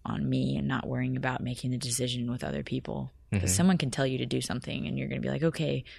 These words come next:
Speaker 1: cool." And then you're not gonna do it. You have to know that it's for you and not anyone else.
Speaker 2: And then now you have a purpose.
Speaker 1: Yes.
Speaker 2: So give our listeners one action step that they can do right now to get started.
Speaker 1: Um, I definitely think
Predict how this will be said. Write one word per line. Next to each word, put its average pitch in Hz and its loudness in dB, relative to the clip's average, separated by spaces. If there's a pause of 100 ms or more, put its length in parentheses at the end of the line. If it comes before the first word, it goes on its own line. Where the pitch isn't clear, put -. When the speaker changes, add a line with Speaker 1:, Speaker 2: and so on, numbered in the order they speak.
(180)
Speaker 1:
cool." 127 0 (840)
And 143 2
then 117 2
you're 127 0
not 123 2
gonna - -2
do - -2
it. 85 -4
You 131 -2
have 123 -2
to 131 -4 (100)
know 127 0
that 131 -6
it's - -4
for 135 -2
you 131 -2
and 135 -2
not 123 -2
anyone 69 -6
else. - -8 (200)
Speaker 2:
And 101 6
then 95 8
now 95 10
you 95 12
have 92 8
a 85 2
purpose. - 2 (220)
Speaker 1:
Yes. - -2 (800)
Speaker 2:
So 107 8
give 117 8
our 127 12
listeners 101 10
one 98 10
action 92 6
step - 4 (120)
that 90 6
they 98 8
can 98 4
do 95 10
right 90 12
now 98 8 (140)
to - 2
get 90 8
started. 90 4 (1300)
Speaker 1:
Um, 143 4
I 135 -2
definitely 135 4
think - -4